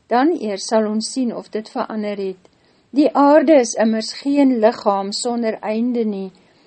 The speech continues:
maar is rond soos 'n pampelmoes wat ek so pas opgeëet het. Dit sweef vry rond, en daaromheen is eindelose vrye ruimte. Daarom kan die strale van die son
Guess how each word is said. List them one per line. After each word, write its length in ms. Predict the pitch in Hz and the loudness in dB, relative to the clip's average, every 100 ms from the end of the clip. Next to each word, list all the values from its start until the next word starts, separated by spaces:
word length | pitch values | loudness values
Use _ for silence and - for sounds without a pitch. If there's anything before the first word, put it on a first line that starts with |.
| _ _ | _ _
maar 300 | 220 233 156 | 0 4 4
is 160 | - - | 2 -2
rond 360 | 233 233 294 285 | 2 4 4 2
soos 280 | - 294 285 | -6 -4 2
'n 120 | 277 | 4
pampelmoes 720 | 277 277 262 262 254 294 - | 4 4 4 4 4 2 2
wat 180 | 226 220 | 0 0
ek 160 | 226 - | -2 -4
so 140 | 262 | -6
pas 340 | - 247 254 | 0 0 0
opgeëet 640 | - 247 - 294 226 226 220 | -2 -4 -2 -2 2 0 2
het. 320 | 214 190 _ _ _ _ _ _ _ | 0 0 _ _ _ _ _ _ _
Dit 160 | 247 254 _ _ | -2 -2 _ _
sweef 600 | - - 277 285 262 - | -12 -6 2 2 2 -2
vry 360 | 285 294 330 294 | 2 6 6 4
rond, 320 | 220 202 190 - _ _ | 2 0 -6 -12 _ _
en 200 | 233 226 | 0 0
daaromheen 840 | 208 214 269 262 262 208 226 254 | 2 4 4 4 2 2 2 2
is 240 | 226 233 - | 0 -4 -10
eindelose 720 | - 294 294 262 220 220 226 226 | 0 4 4 4 0 0 -2 -4
vrye 440 | - 220 220 233 | 0 4 6 4
ruimte. 640 | 254 262 285 269 226 196 - _ _ _ _ | 2 0 -2 0 0 0 -4 _ _ _ _
Daarom 440 | - 214 233 294 269 | -2 2 4 4 4
kan 160 | 208 | 2
die 100 | 208 | 0
strale 540 | 214 - 285 294 294 262 | -6 2 6 6 6 2
van 260 | 262 233 | 2 2
die 100 | 220 | 0
son 580 | 214 - 269 247 240 226 | -4 0 2 2 0 -4